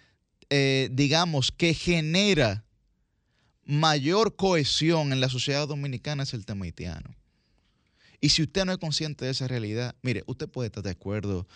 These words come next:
eh, en favor de los derechos humanos, como, como lo estoy yo, como lo estamos muchos de los que estamos aquí en este panel, pero hay una realidad intrínseca de la identidad dominicana que se contrapone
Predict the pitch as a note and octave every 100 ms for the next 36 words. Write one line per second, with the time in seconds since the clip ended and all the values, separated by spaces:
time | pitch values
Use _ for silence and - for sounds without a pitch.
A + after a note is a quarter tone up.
0 | - - _ G2 G#2+ G#2 G2 G#2 G2+ F#2
1 | E2+ F2 F2+ A2 A#2+ B2 B2+ B2+ G2 D#2+
2 | D2+ - G2 F#2 F#2 - G#2 A#2 A#2+ F#2
3 | F2+ G2+ G2+ A2 F#2 F2 - - - G2
4 | F#2+ G2+ G2+ F#2 A2 G2+ G#2+ G2+ G2 A2
5 | C3 _ _ _ _ _ _ _ _ _
6 | _ _ _ - B2+ B2 - C#3+ E3+ D#3+
7 | C#3 C3 B2+ B2 A#2 C#3+ C#3+ B2+ A#2+ F3+
8 | G3 D3+ - A#2 A2+ G#2+ G#2+ A2 A#2 G#2
9 | G#2+ C#3+ D#3 C3 B2 G#2 - D3 A#2 F2
10 | D#2 - - - - C#3+ - D3 - C#3
11 | B2 - C3+ E2+ - F#3 D#3 A2 E2